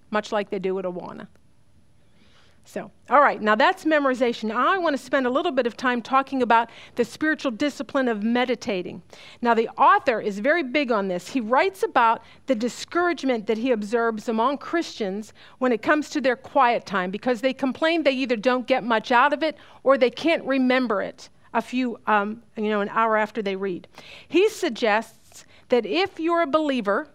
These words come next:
with the Spirit of God living in you, it might be your method, okay? He's convinced, he, he writes this,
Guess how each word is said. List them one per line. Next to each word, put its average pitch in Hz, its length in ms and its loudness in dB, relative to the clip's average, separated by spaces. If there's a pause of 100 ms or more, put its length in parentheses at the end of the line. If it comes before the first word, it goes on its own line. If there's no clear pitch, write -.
(320)
with 247 200 -2
the 233 80 0
Spirit 320 420 -4
of 277 140 -6
God 277 260 2
living 247 240 0
in 254 180 0
you, 214 200 -4
it 220 180 0
might 277 400 0
be 294 80 0
your 254 240 0
method, 240 600 -2 (360)
okay? 220 380 -6 (420)
He's 370 240 0
convinced, 269 560 0 (180)
he, 277 140 -4 (120)
he 285 120 -4
writes 262 320 0
this, - 320 -6